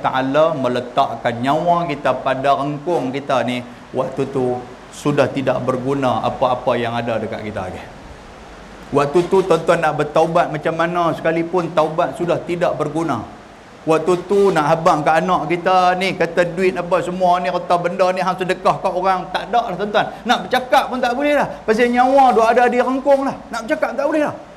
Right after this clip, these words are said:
Sehingga kan nak sebut kalimah Allah sekalipun, kalau Allah Ta'ala bagi kemuliaan, Tuhan bagi kepada kita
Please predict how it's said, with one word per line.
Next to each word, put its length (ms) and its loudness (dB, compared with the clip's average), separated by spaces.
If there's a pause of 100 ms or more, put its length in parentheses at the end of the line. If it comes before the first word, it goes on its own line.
(1080)
Sehingga 560 6
kan 160 4
nak 160 2
sebut 400 2
kalimah 480 2
Allah 720 6
sekalipun, 720 2
kalau 240 6
Allah 400 4
Ta'ala 400 2
bagi 400 2
kemuliaan, 800 4 (240)
Tuhan 400 6
bagi 400 4
kepada 480 4
kita 320 2